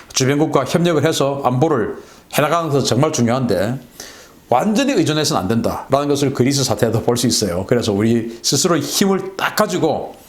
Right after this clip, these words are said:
마지막 딱 하나 안 되는 거, 이런 거, 어, 외-, 외국의 힘, 즉 미국의 힘을 빌어서 이제 안보를 달성하는 것이 제일 중요하다라는 것을 그리스를 보면서 알 수 있고 터키처럼 독불장군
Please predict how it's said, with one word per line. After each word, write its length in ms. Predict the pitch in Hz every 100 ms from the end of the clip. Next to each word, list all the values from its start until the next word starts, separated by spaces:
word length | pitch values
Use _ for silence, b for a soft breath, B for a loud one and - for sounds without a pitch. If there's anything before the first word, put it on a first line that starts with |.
| B B B B -
마지막 440 | 123 190 240 233
딱 400 | 226 220 240 -
하나 140 | 196
안 100 | 123
되는 220 | 123 143 127
거, 260 | 104 - -
이런 200 | 196 196
거, 260 | 113 - -
어, 340 | 110 95 87 - B B
외-, 220 | 113 90 - -
외국의 360 | 110 110 120 117
힘, 240 | 117 98 80
즉 200 | - 117
미국의 400 | 113 131 120 113
힘을 300 | 101 107 104 - B
빌어서 580 | - 117 104 143 147 143 B B
이제 380 | 104 104 92 87
안보를 340 | 104 107 110 95
달성하는 440 | 104 98 110 107
것이 220 | 101 95
제일 180 | - 98
중요하다라는 840 | 98 87 98 87 76 - - 131 135
것을 240 | 120 120
그리스를 380 | 117 131 127 113
보면서 260 | 107 107 95
알 80 |
수 120 | 80 110
있고 400 | - 82 113 123 B B B
터키처럼 640 | - 165 143 147 151 156 - B B B B
독불장군 600 | - 185 208 165 131 104